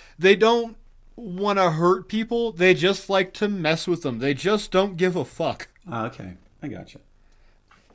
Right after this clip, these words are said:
Speaker 1: Um, they, too, can create, uh, balls of fire, not unlike the Kitsune.
Speaker 2: Mm.
Speaker 1: And they trick humans into investigating them. So you're, like, out on the river fishing, and you see a fireball.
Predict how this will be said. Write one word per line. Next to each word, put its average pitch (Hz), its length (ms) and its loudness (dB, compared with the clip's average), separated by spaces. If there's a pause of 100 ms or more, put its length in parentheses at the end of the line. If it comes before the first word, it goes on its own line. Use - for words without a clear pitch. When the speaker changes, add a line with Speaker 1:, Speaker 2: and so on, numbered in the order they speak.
(460)
Speaker 1:
Um, 165 420 2
they, 175 260 4
too, 220 360 -4
can 202 220 0
create, 180 420 0 (120)
uh, 160 200 0
balls 160 320 2
of 165 80 -10
fire, 170 340 -4
not 170 280 0
unlike 156 580 -4
the 156 120 -4
Kitsune. 151 600 -6 (200)
Speaker 2:
Mm. 120 240 -8 (520)
Speaker 1:
And 165 200 4
they 165 120 4
trick 185 320 2
humans 185 380 -2
into 170 200 -2
investigating 147 540 -2
them. 131 100 -4
So - 120 -6
you're, 151 100 0
like, 156 260 -4
out 151 260 -2
on 151 120 -4
the 143 80 -2
river 143 240 -4
fishing, 139 500 -6
and 135 100 -8
you 135 80 -2
see 139 160 -8
a 135 40 -4
fireball. 123 760 -6